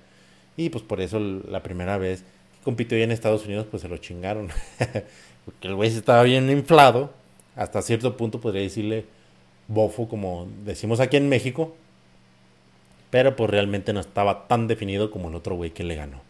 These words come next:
Entonces, a partir de, de, de esa visión, él pudo trabajar todos los pasos, toda la metodología que debió seguir. Que seguramente, pues, no es tal cual como él la,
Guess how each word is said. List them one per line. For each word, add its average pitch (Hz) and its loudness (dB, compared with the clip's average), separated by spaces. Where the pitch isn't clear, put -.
Entonces, 120 2
a 113 2
partir 110 0
de, 120 2
de, 92 -2
de 110 -2
esa 123 4
visión, 117 0
él 113 -4
pudo 131 0
trabajar 107 2
todos 123 2
los 110 0
pasos, - -2
toda 113 2
la 117 4
metodología 101 0
que 113 0
debió 92 -2
seguir. 131 -2
Que 170 4
seguramente, 120 2
pues, 110 -4
no 98 -4
es 98 -4
tal 110 2
cual 107 4
como 110 0
él 107 4
la, 113 2